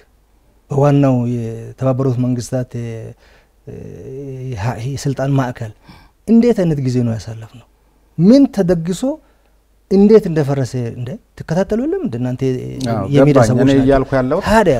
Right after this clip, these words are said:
Speaker 2: እሳት ማጥፋት ያልኩት እሱን ነው። ለምሳሌ በዚያ ደረጃ ሳይነሳ ያ ሁሉ የህዝብ ንቅናቄ ኖ ሞር ወዘተርፈ ሳይነሳ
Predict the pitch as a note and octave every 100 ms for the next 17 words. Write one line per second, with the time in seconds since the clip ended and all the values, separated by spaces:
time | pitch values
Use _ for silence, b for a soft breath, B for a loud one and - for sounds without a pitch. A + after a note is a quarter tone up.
0 | A2 C3 D#3+ D#3 D3 C#3+ - C#3+ D3 C#3
1 | C#3+ C3+ B2 A#2+ G2+ F#2 A2 A2+ - B2
2 | F3+ - b b b b A2+ C3+ B2+ E3
3 | D#3 D3 C3 G#2+ F#2+ A2+ G#2+ G2+ F2+ -
4 | F2 F2 A2 A#2+ C3 B2+ C3 C3 C3 B2
5 | A2+ G2+ G2+ F#2+ F#2 F#2+ F#2 E2+ F#2+ G2
6 | B2 C3 C3+ A#2+ G#2+ G#2+ G#2+ F#2+ - D2+
7 | - b b - A2+ A2+ A2+ G2+